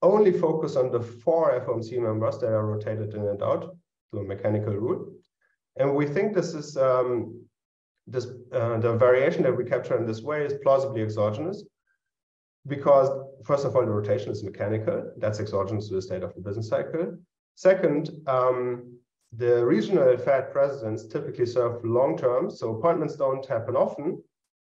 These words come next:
Uh, and even if appointments happen, the appointment is, um, um, or the, the proposals are made by regional boards. So they're less,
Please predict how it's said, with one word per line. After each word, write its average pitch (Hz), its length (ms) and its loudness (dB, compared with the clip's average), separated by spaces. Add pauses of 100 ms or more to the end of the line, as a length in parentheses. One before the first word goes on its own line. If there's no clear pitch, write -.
(160)
Uh, 127 260 0
and 147 160 2
even - 240 -4
if - 220 0
appointments 135 500 0
happen, 165 500 -2 (540)
the 135 140 -8
appointment 156 720 0 (100)
is, 135 640 -4
um, 123 720 -2 (720)
um, 117 580 -2 (240)
or 117 140 0
the, 107 180 4
the 113 100 -2
proposals 139 1160 0
are 127 120 2
made 127 300 4
by 113 200 4
regional 120 520 0
boards. 107 300 0
So 117 80 -8
they're 120 160 -2
less, 151 300 -2